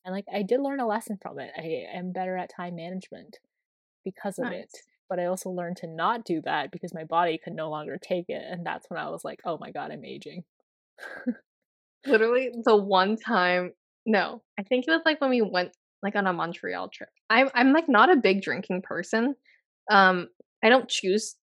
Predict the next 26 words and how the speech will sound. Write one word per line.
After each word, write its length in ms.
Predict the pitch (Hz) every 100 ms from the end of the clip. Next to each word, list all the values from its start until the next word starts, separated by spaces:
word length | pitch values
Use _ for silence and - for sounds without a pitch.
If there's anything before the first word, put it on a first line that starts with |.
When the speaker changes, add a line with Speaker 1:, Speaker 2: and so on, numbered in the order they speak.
| -
Speaker 2:
to 100 | 254
be 200 | 254 262
like 200 | 269 -
that, 280 | 294 285
it's 120 | - -
my 100 | 190
body 320 | 170 165 185
can't 320 | - 180 165
take 260 | - 151 202
it, 280 | 233 226 202 190 _
Speaker 1:
<laughs> 200 | _ -
Speaker 2:
like, 100 | 196
my 100 | 190
body 300 | 202 170 185
will 180 | 190 180
literally 360 | 180 165 175
die 220 | 175 175 147
after, 260 | 165 -
like, 180 | 190 185
one, 500 | 190 165 156 170 170 -
like, 120 | 208
shot 360 | - 175 135 135
or 80 | 180
something, 560 | 185 202 226 226 277 - _ _ _ -
um, 460 | 196 175 170 185 208 _ _ _ _ _ 247 233
so 400 | 190 170 170 -